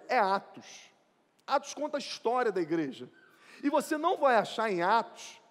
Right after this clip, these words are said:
um relato sequer de alguém levando óleo ungido pra curar alguém.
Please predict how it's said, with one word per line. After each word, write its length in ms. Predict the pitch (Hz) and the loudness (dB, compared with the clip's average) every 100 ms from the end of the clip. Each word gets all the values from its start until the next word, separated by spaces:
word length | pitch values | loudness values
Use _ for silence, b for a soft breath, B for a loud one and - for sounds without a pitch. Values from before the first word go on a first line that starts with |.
| _ _ - | _ _ -8
um 180 | 330 | -4
relato 500 | 311 285 180 180 175 | 4 6 6 4 0
sequer 880 | - 208 - 240 269 - - - - 147 | -8 -10 2 6 6 4 -6 -20 -20 2
de 100 | 247 | 4
alguém 260 | 226 254 | 6 2
levando 400 | 254 196 254 233 | 2 2 2 2
óleo 220 | 220 247 214 | 2 0 -4
ungido 640 | 160 208 269 180 127 98 _ _ _ _ b b | -6 -4 -4 -6 -12 -16 _ _ _ _ b b
pra 120 | 240 | -2
curar 300 | 254 277 240 | -2 0 2
alguém. 460 | 247 240 220 208 151 | 2 -2 -4 -6 -8